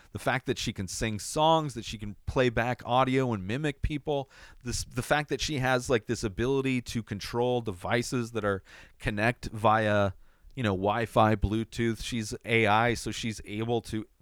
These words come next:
effortlessly hack and control other devices. N-, I, like, I buy that one hundred percent. Sure, whatever. So there's a lot of things, a lot of elements, a lot of ingredients that come along with this new villain,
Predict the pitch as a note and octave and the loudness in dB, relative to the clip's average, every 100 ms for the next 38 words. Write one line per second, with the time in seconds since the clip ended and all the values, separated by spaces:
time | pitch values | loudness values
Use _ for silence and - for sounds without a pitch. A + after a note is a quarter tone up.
0 | _ _ _ - A#2+ - B2+ A#2+ A2 B2 | _ _ _ 0 2 2 0 -2 -4 -2
1 | G#2 F2+ G2+ A#2 - - - - G2+ - | -2 -2 -2 -4 -8 -20 -20 -12 -10 -8
2 | G2+ - G#2 A2+ A2 A2 G#2 F#2 F#2+ A2 | -4 0 4 4 4 2 0 0 2 2
3 | - A2 A2+ - - - - G#2+ G#2+ - | 0 -2 -4 -12 -20 -20 -14 -12 -10 -4
4 | A2 G#2 A2 G2+ - G#2+ G2 A2+ A2 B2 | 0 0 0 -2 0 -2 0 2 4 4
5 | A#2 B2 B2 G2+ A2+ G#2+ B2 B2 A#2 - | 6 6 6 2 0 0 -2 -2 -6 -4
6 | B2 A#2+ - D#3+ A#2 A#2 A2+ A2+ C#3+ D3+ | -2 -2 -2 0 0 2 2 2 -2 -8
7 | _ _ _ _ _ _ _ _ _ _ | _ _ _ _ _ _ _ _ _ _
8 | _ _ _ _ _ _ _ - - D#3 | _ _ _ _ _ _ _ -10 -2 2
9 | E3 F#3+ C#3+ D3 G3 G3 - F3 E3 C3 | 2 2 2 6 6 6 2 4 4 2
10 | A2+ - - _ _ _ - A#2+ F3 D#3 | -6 -12 -18 _ _ _ -2 6 6 4
11 | - D3 E3+ D3+ B2 - C3 D3+ D#3 D3+ | 2 4 6 4 2 0 0 2 4 2
12 | A2+ A#2 C#3 D3 C3 G#2+ - A2 - B2+ | 0 0 2 0 0 -2 -4 -6 -2 -2
13 | A#2 A2+ A#2+ A#2 G#2 A2 - A#2 B2 A#2+ | 2 4 4 2 -2 -4 -4 -2 -2 -2
14 | G2+ B2 A2 G2 | 0 0 0 -4